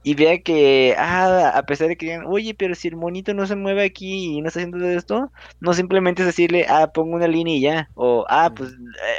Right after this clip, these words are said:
Speaker 1: ah, empuja el monito y ya", sino que es mucho trabajo, es mucho, bueno, como nosotros estamos, estamos un poco más metidos en eso del código, el buscar en qué parte se encuentra ese monito, el en-, el ver cómo están funcionando sus reacciones y acciones,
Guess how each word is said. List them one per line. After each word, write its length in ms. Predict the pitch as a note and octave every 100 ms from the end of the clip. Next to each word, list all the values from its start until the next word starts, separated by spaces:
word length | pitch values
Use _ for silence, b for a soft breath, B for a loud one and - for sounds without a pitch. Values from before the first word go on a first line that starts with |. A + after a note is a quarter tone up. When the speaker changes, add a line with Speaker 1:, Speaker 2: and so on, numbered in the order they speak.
| G2
Speaker 1:
ah, 100 | C#3
empuja 300 | D3 D3 F3
el 60 |
monito 340 | D#3 C#3+ C#3+ D3+
y 20 |
ya", 240 | D#3 D3 B B B
sino 360 | - C3+ C3 C3+
que 80 |
es 120 | F3 E3+
mucho 340 | D#3+ F3+ G3
trabajo, 720 | F#3+ F3+ E3+ D#3+ E3+ F#3 F#3
es 120 | E3+
mucho, 320 | E3 D#3+ E3+ F#3+ F#3 C#3+ - - _ _
bueno, 260 | E3 E3 B2+
como 400 | D3 C#3+ C#3 C3+
nosotros 260 | C#3 D3
estamos, 260 | F3 E3+ C#3 C3+ -
estamos 240 | D#3+ D#3+
un 80 | F3
poco 180 | E3+ F3
más 100 | E3+
metidos 280 | E3 E3+
en 100 | E3
eso 140 | D#3 F3
del 160 | C3+
código, 480 | B2 C3+ D3 D#3+ A#3+ - B B B B _ _
el 220 | C#3 D#3
buscar 420 | D3+ D3+ C#3+ F#3 A3+
en 160 | A2+
qué 140 | G3 G#3
parte 400 | - G3+ G3+ G#3+
se 80 |
encuentra 420 | F#3+ F#3 F#3 F#3 F#3+
ese 160 | G3
monito, 720 | F#3 D3+ D3+ D#3+ E3 B2+ A2+ _ b _
el 160 | C#3+
en-, 240 | D3 D3+ D3+ -
el 320 | D3+ D3+ D3
ver 240 | D#3 F3+
cómo 160 | G3 G3
están 400 | F#3+ _ G3+ F#3+
funcionando 460 | G#3+ G3+ D#3+ E3 F3
sus 720 | D#3 C#3+ C#3 C3+ C3 B2 -
reacciones 600 | - C3+ - D#3 D#3 D3 C#3
y 60 |
acciones, 800 | B2 - D3+ D#3+ G#2 D#4+ - -